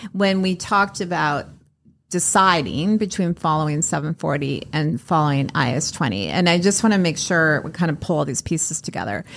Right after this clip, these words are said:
So if I'm dealing with a transferable credit, it seems like there's sort of three scenarios. I, I'm positive I'm going to transfer it.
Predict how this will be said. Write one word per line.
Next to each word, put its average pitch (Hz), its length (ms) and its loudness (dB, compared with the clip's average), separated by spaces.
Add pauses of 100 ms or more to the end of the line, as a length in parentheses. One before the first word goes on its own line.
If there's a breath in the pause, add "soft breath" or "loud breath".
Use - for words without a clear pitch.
(220 loud breath)
So 220 520 2
if 214 160 2
I'm 247 300 4
dealing 240 400 4
with 180 160 0
a 151 60 -2
transferable 202 880 0
credit, - 420 -4 (100)
it 170 140 -2
seems 208 320 0
like 185 160 -2
there's 170 160 -2
sort 165 160 -2
of 156 80 -4
three 170 260 -4
scenarios. 117 680 -6
I, 165 440 0
I'm 160 160 -2
positive 170 1120 0
I'm 175 200 0
going 156 300 2
to 156 140 -6
transfer - 520 -8
it. 214 280 -4